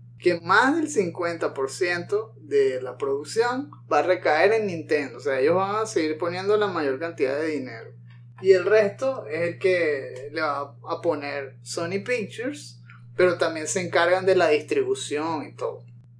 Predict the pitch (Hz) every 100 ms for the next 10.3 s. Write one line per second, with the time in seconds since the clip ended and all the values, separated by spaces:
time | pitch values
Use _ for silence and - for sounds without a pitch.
0 | - - 165 170 160 180 175 180 180 226
1 | - 233 247 226 233 254 262 240 - -
2 | 196 190 180 180 180 175 - 262 254 196
3 | 185 135 156 175 147 190 214 175 175 160
4 | 156 196 - 392 381 220 196 196 202 208
5 | 202 180 180 175 196 208 226 214 170 147
6 | 147 170 156 131 127 - 139 147 165 180
7 | 196 180 143 131 151 151 185 185 160 156
8 | 143 139 165 165 - 135 147 - 151 160
9 | 160 151 123 - - 180 156 135 131 185
10 | 165 135 -